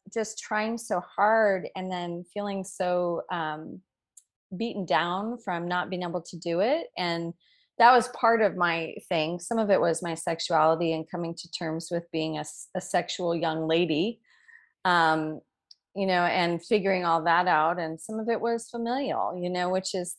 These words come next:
like what you say, is some of it's just family stuff or just holding yourself to too much pressure. But I'd love to hear your definition of recovery, 'cause that's what I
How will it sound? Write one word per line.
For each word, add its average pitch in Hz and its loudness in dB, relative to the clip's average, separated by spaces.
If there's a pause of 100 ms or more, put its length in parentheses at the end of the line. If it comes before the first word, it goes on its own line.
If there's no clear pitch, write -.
(100)
like 190 0
what 196 -2
you 220 0
say, 170 -2
is 170 -6
some 202 -6
of 196 -6
it's 185 -6
just - -6
family 196 -2
stuff 151 -2
or 170 -6
just 175 -8
holding 190 -2
yourself 175 -2 (520)
to 185 -8
too 202 -6
much 170 -6
pressure. 180 -2
But 156 0 (600)
I'd 226 6
love 269 6 (180)
to 269 -2
hear 247 2
your 240 4
definition 180 -2
of 156 -6
recovery, 147 -4
'cause 180 -4
that's 190 2
what 220 2
I 190 4